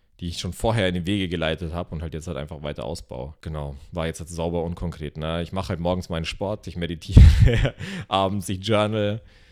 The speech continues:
so, und geb halt zwischendrin einfach Vollgas, nehm's mir aber dann auch raus, mittags eine Stunde in der Sonne spazieren zu gehen, wenn die Sonne hier mal scheint. Das ist eigentlich das, wie ich dafür sorge und dass ich das auch aufrechterhalten kann. So viel zu meinem Start ins Jahr.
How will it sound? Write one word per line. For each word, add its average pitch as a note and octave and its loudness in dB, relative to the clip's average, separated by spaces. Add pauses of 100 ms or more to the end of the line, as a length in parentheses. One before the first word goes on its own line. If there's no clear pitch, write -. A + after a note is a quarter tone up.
(240)
so, F2 0
und F2 -4
geb F2+ -2
halt G2 -4
zwischendrin F2+ -6
einfach E2+ -6
Vollgas, F#2+ -4
nehm's F#2 -4
mir F#2+ -2
aber F2 -2
dann E2+ -2
auch D#2+ -4
raus, E2 -2
mittags F2 -6
eine E2+ -6
Stunde E2 -4
in D#2+ -4
der D#2+ -6
Sonne D#2 -6
spazieren E2 -8
zu D#2+ -10
gehen, D#2 -6
wenn D2+ -4
die D#2 -4
Sonne D2 -6
hier D2+ -8
mal C#2+ -8
scheint. C2 -12
Das E2+ -4
ist E2 -6
eigentlich D2 -6
das, D#2+ -8
wie D#2 -6
ich D2+ -8
dafür D#2 -6
sorge D2+ -4
und C#2+ -10 (300)
dass F2 -12
ich - -14
das E2 -8
auch D2+ -10
aufrechterhalten C#2+ -6
kann. C2 -12 (180)
So F#2+ -4
viel - -6
zu - -8
meinem E2+ -4
Start D2+ -8
ins D2 -12
Jahr. D#2 -6